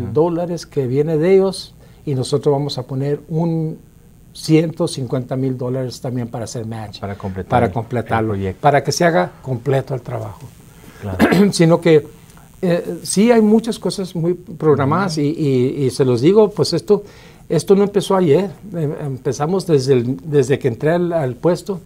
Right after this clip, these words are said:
Speaker 1: Ujú.
Speaker 2: en el diecinueve, y, y, ah, eh, fue cuando empezamos a sacar la mayoría de ellos y a, y a pedir el dinero, <clears throat> y luego en el do-, en el veinte seguimos con eso, aunque no podi-, se podían hacer muchos trabajos y muchas compañías no estaban,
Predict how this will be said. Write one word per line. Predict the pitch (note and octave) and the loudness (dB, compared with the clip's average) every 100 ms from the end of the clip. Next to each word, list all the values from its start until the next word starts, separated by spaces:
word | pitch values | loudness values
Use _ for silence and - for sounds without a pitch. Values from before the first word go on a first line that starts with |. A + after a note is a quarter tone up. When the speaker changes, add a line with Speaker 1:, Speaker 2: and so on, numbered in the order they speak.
| - | -10
Speaker 1:
Ujú. | A2 G2 A#2 | -8 -6 -2
Speaker 2:
en | C3+ A#2+ | -2 0
el | A#2 | 0
diecinueve, | B2+ - C3+ C#3 F#3+ A3 A3 - - - - | 0 2 2 2 2 0 -4 -16 -20 -20 -4
y, | D#3+ | 0
y, | C#3 C#3 D#3 F3+ C#3+ C#3 C3+ | 2 2 0 0 0 4 4
ah, | B2+ A#2+ C3 C#3+ | 4 0 -4 -6
eh, | D3 C3+ - | -6 -6 -4
fue | D3 C3+ | -2 2
cuando | D3 C#3 | 2 0
empezamos | - D3+ D#3 - | -2 -4 -4 -4
a | |
sacar | C3+ C3+ | -6 -2
la | C#3 | -2
mayoría | C#3 B2 B2+ D#3 | 0 0 0 2
de | D3+ D#3+ | 2 2
ellos | F#3 F3+ | 2 -2
y | D#3 C3 | -2 -4
a, | C3+ | -4
y | D3 | -4
a | B2+ A#2 | -4 -2
pedir | C3 A#2 C#3 E3+ | -4 2 2 2
el | D3+ | 0
dinero, | D3 D#3 F3+ A3 - - - - - | -2 0 -2 -4 -10 -20 -20 -20 -6
<clears throat> | - G#3 G3 | 2 4 4
y | E3 | 4
luego | C#3+ C#3+ D3 D3 C#3 | 6 6 6 8 6
en | C#3+ C3+ | 4 0
el | B2 A#2 | 0 0
do-, | C#3 B2+ | 0 -2
en | D3 D3+ | -4 -2
el | A#2+ | 2
veinte | A#2+ F3+ G3 A3 A3+ - - - - | 4 4 4 2 2 -4 -20 -20 -12
seguimos | - B2 B2 D#3+ F3+ - | -2 2 4 4 2 0
con | C#3+ | 0
eso, | D3 D#3+ F#3+ | 0 0 -4
aunque | D3+ B2+ A#2+ C3 | -2 -4 0 2
no | D3 | 2
podi-, | D3 E3 D#3 - D#3 | 2 0 -2 -6 -14
se | - C3 | -6 -6
podían | B2 A#2+ D3 | 0 2 2
hacer | C3 C#3+ | 0 -2
muchos | D3 D3 - | -2 -4 -6
trabajos | A#2+ C3+ C#3+ D3 | -4 -4 -4 -6
y | B2+ | -6
muchas | A#2+ - | -6 -6
compañías | A#2+ A2 A#2+ C3+ | -8 -8 -6 -4
no | C#3+ | -4
estaban, | B2 - C3 D3+ D#3 | -4 -4 -4 -4 -6